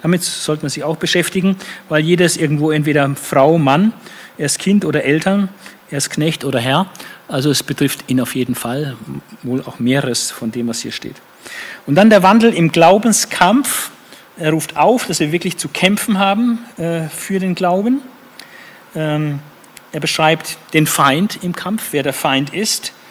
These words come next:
und das Kampffeld. In Kapitel sechs, Vers zehn und elf wird, ähm, das, äh,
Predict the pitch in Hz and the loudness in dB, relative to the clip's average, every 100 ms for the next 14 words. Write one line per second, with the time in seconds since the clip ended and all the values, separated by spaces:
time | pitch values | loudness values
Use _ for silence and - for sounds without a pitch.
0 | - - - 147 143 135 - - 156 - | -20 -20 -14 -8 -6 -4 -4 -2 -2 -4
1 | - - 170 165 240 - - - - - | -10 -4 0 2 0 -6 -16 -20 -20 -20
2 | - - - 147 139 147 135 160 - - | -20 -20 -10 -4 -2 -2 0 -2 -2 -2
3 | 147 - - - 156 147 - 139 185 - | -2 -2 -4 -2 0 -2 -2 0 0 -2
4 | - 151 - - - - - - 156 139 | -8 -10 -12 -18 -20 -20 -20 -14 -4 -2
5 | 135 131 123 - - - - - - - | 0 0 -2 -8 -20 -20 -20 -20 -20 -20
6 | - - - - - - - - - - | -20 -20 -20 -20 -20 -20 -20 -20 -20 -20
7 | - - - - - - - - 151 147 | -20 -20 -20 -20 -20 -20 -20 -8 -4 -2
8 | - - 143 139 135 | -2 -4 -6 -4 -4